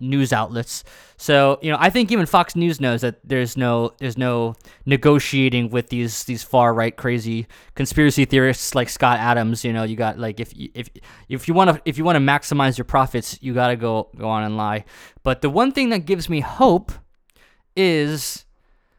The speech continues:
I think, given just how insanely, like, like, black and white the evidence is here against Fox News. And look, I'm not a lawyer. I know defamation is a very hard thing to prove, but I think there's a solid chance that Fox News could end up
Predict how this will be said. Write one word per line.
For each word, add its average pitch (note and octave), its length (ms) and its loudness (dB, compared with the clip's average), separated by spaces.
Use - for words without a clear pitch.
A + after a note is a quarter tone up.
I F3 160 2
think, G#3+ 420 -4
given G3 300 2
just E3+ 180 -2
how E3 280 4
insanely, C#3 840 -4
like, A2+ 280 -6
like, C3+ 300 -10
black C#3+ 420 -2
and B2 160 0
white A#2+ 380 0
the A#2+ 160 -8
evidence C3 480 -2
is F3+ 160 -2
here G3+ 360 0
against B2+ 360 -6
Fox A2+ 320 0
News. A2 240 -4
And B2 100 -4
look, A2 100 -6
I'm C3 160 -4
not E3 140 2
a E3 40 -2
lawyer. D3 500 0
I A#2 80 -4
know C3 160 2
defamation C#3 540 0
is B2 120 -2
a B2+ 60 -2
very B2+ 180 0
hard A#2+ 260 0
thing A#2+ 180 -2
to - 100 -10
prove, C3 580 2
but D3+ 140 2
I C4+ 120 6
think E4+ 160 0
there's C#4 120 -2
a A#3+ 60 4
solid A#3 400 6
chance G3+ 500 2
that E3+ 200 2
Fox F#3+ 300 2
News F3 300 2
could D#3 180 2
end D#3 200 0
up D3+ 180 0